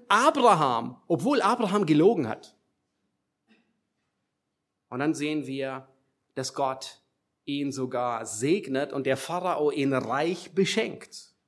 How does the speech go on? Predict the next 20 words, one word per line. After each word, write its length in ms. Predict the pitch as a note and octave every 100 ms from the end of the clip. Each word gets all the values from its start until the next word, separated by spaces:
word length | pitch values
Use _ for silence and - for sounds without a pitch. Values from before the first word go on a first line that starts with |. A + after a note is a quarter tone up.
| _
Markus 420 | B2 C3 A#2+ -
wird 240 | A#2 A2 -
nächsten 320 | B2 B2+ A2+
Sonntag 340 | B2 B2 A#2
darüber 320 | A#2 A2 A2
predigen. 560 | A2+ A#2+ A2 A2 - - _ _ - - -
Nun, 260 | G3 G#3 G3+ - _ _
das 180 | D#3+ G3
ist 140 | C#4+
nicht, 220 | G3+ G#3 E3
weil 160 | D3+
Gott 500 | C3 D#3+ F3+ - - _ -
Abraham 560 | D#3+ E3 D#3 C#3+ C#3+
hier 260 | B2+ D3+ C#3
aus 200 | C#3 -
der 160 | A#2+
Patsche 520 | - - A3 - - G3+
hilft 720 | B2+ A#2 D#3 - - - -
oder 400 | D#3+ E3 D#3+ C#3
seine 540 | C#3+ D#3 F3 D3+ D3+